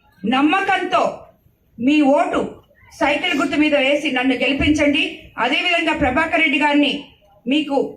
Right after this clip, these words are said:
ఆయన సుపరిచితులే, ఎందుకంటే మేము రాజకీయాల్లోకి రాకముందే మీ ఊర్లో ఇప్పుడే నేను మినరల్ వాటర్ ప్లాంట్ చూశాను. ఇప్పటికి నేను తిరిగిన సగం గ్రామాల్లో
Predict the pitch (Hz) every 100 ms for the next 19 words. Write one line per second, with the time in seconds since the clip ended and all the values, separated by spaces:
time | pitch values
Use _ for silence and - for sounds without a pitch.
0 | 226 262 285 - 302 339 370 381 359 330
1 | 381 - - - _ _ - 294 339 320
2 | 302 277 277 269 254 262 285 370 339 320
3 | 320 311 285 247 294 359 320 320 330 339
4 | 311 294 302 320 311 294 302 311 302 262
5 | 247 - _ _ 247 294 330 320 294 294
6 | 285 294 269 285 277 269 247 285 370 -
7 | _ 247 269 302 349 294 285 302 302 349
8 | 370 339 277 - - _ _ - 262 330
9 | 370 339 320 339 381 381 311